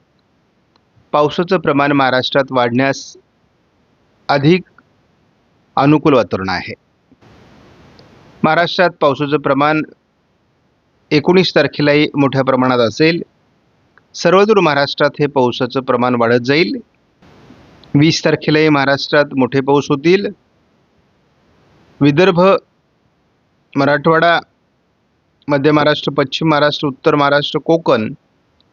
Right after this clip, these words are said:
असं पावसाळी वातावरण वीस तारखेला असेल. एकवीस तारखेला देखील महाराष्ट्रात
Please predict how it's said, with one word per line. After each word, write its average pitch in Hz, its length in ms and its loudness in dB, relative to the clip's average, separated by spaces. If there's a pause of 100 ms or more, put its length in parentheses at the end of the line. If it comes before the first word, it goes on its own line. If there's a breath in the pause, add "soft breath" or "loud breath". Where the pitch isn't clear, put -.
(1500)
असं - 200 0
पावसाळी 160 360 0
वातावरण 151 260 0
वीस 143 240 0
तारखेला 117 340 -2
असेल. 101 340 -4 (2000)
एकवीस 147 420 0
तारखेला 151 320 0
देखील 143 320 -2
महाराष्ट्रात 139 540 0